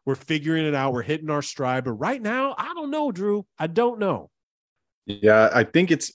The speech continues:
Speaker 2: it's one of those things where last year might be a double-edged sword for this Warriors team, right? 'Cause it gives you the confidence as the Warriors to be like, "It doesn't really matter what we look like now, because we know we can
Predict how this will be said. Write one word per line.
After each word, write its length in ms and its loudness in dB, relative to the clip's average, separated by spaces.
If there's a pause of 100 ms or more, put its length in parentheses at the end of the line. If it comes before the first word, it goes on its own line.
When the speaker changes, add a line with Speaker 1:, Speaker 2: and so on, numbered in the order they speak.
Speaker 2:
it's 180 -4
one 120 6
of 40 8
those 180 6
things 220 2
where 180 4
last 440 -2
year 460 -2 (1160)
might 260 0
be 160 4
a 80 6
double-edged 640 0
sword 380 -4
for 80 -8
this 200 -10
Warriors 440 0
team, 260 -12 (140)
right? 300 0 (760)
'Cause 340 4
it 140 -2
gives 200 4
you 60 4
the 80 6
confidence 920 0
as 160 2
the 100 0
Warriors 520 2
to 80 -10
be 120 0
like, 280 4 (280)
"It 140 2
doesn't 200 4
really 160 4
matter 280 2 (200)
what 200 2
we 80 -2
look 140 -4
like 180 -4
now, 240 -10 (240)
because 240 2
we 160 6
know 220 8
we 180 4
can 500 0